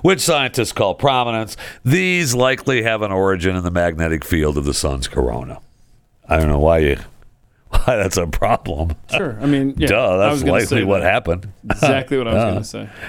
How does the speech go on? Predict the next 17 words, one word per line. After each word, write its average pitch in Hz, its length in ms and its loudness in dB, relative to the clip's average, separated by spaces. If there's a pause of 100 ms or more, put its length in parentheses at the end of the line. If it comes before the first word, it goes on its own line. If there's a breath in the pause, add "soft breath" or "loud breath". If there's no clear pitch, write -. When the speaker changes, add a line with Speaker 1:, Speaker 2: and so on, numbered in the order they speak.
Speaker 1:
and, 160 240 0
and 151 720 -8
for 156 140 0
sure, 107 580 0
the 131 240 2
sun, 107 600 0
uh, 123 100 2
right 113 240 0
now 139 400 2
is 127 340 2
in 123 200 0
the 107 100 0
midst 123 500 -4
of 135 160 0
a 113 80 2
solar 90 380 0
cycle. 65 480 -4